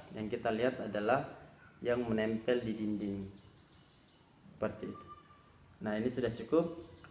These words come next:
tiga puluh mililiter seperti ini. Maka ini, ini menyatakan volume larutan sebanyak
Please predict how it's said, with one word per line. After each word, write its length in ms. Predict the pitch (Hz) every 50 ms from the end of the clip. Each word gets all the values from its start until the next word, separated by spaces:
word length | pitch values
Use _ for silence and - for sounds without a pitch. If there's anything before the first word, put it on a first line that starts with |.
| - -
tiga 240 | 117 113 110 110 -
puluh 240 | - - - 117 107
mililiter 480 | 113 110 107 107 104 104 101 - 135
seperti 480 | 135 135 - - - 110 101 - - 113
ini. 320 | 110 127 151 170 180 175 - - - - - - - - - - - - -
Maka 240 | - - - 113 113
ini, 320 | 117 117 131 143 147 151 151 147 - - - - - - - - - - - - - -
ini 60 | - 120
menyatakan 720 | 120 117 110 107 - 107 - - 131 135 139 151 151 147 - -
volume 460 | 117 113 120 131 143 151 151 151 147 147 147 147 143 - - - - - - - - - - - - 104
larutan 480 | 110 110 113 110 - - 123 123 123
sebanyak 480 | 123 123 - 110 104 107 107 110 110